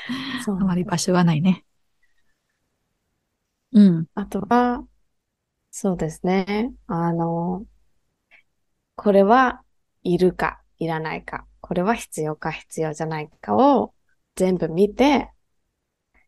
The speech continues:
Speaker 1: 必要なものは畳んで戻します。
Speaker 2: Mhm. Genau. Also wie man nimmt praktisch, also es ist jetzt die, die Konmari-Methode im Prinzip, ne?
Speaker 1: Ja.
Speaker 2: Alles, was man hat, nimmt man in die Hand, überlegt sich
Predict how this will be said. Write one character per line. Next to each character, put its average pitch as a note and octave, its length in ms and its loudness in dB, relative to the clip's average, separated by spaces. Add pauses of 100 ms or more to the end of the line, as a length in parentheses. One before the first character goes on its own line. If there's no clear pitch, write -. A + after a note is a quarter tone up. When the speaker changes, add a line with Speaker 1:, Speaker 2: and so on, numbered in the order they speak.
Speaker 1:
必 - 280 -6
要 B3 160 4
な A#3+ 140 2
も A#3+ 160 2
の B3 160 2
は D4+ 360 -2 (480)
畳 G#3+ 540 0
ん G#3+ 40 0
で D4 300 4 (840)
戻 D#3 260 -6
し - 180 -6
ま - 160 -12
す。 - 160 -20 (480)
Speaker 2:
Mhm. F3 440 4 (1300)
Genau. - 320 -4
Also G3 220 -2 (260)
wie G#3 200 2
man A3+ 120 8
nimmt A3 160 8
praktisch, G#3+ 420 2
also A3 140 2
es A3+ 80 0
ist A#3 120 2
jetzt A3+ 120 -2
die, G#3+ 80 -6
die A#3+ 80 0
Konmari-Methode A3+ 840 6
im A3+ 80 6
Prinzip, B3 420 2
ne? A#3+ 160 4 (480)
Speaker 1:
Ja. F#3+ 60 -2
Speaker 2:
Alles, A#3 360 6
was A#3+ 140 2
man A3 120 4
hat, A#3+ 280 6
nimmt A#3+ 180 6
man A#3 80 2
in A3 60 4
die G#3+ 120 0
Hand, A#3+ 460 2 (100)
überlegt A3 440 4
sich C#4 340 -2